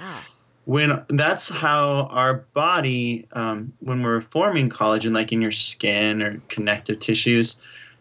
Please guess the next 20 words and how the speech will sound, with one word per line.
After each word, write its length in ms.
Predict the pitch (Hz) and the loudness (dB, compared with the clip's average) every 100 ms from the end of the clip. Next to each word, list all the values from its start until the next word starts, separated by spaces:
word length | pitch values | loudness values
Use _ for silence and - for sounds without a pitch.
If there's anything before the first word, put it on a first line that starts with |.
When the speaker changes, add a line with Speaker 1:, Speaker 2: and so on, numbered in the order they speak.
| _ | _
Speaker 2:
you, 460 | 123 127 135 131 127 | -2 0 0 0 0
you 120 | 139 | 0
have 380 | 135 143 143 139 | 0 0 -2 -2
to 100 | - | -2
be 140 | 139 135 | 0 0
able 160 | 127 | 0
to 80 | 127 | 0
link 380 | 110 113 123 127 | 0 2 2 0
those 200 | 117 110 | 0 0
protein 480 | - 120 113 117 110 | 0 0 0 0 0
chains 360 | 107 110 107 107 | 0 0 0 -2
together. 760 | - - - 117 110 101 - - | -6 -6 -2 0 2 0 -2 -6
And 180 | 123 110 | -2 0
vitamin 380 | 110 120 131 120 | 2 2 2 2
C 300 | 117 139 123 | 0 0 0
plays 320 | 117 110 110 | 0 0 0
a 200 | 110 107 - | 0 -2 -6
critical 520 | - 127 123 127 117 110 | -4 0 0 0 0 0
role 460 | 120 131 107 107 - - | 2 2 0 -4 -6 -2
in, 520 | 113 110 107 107 | 2 4 2 0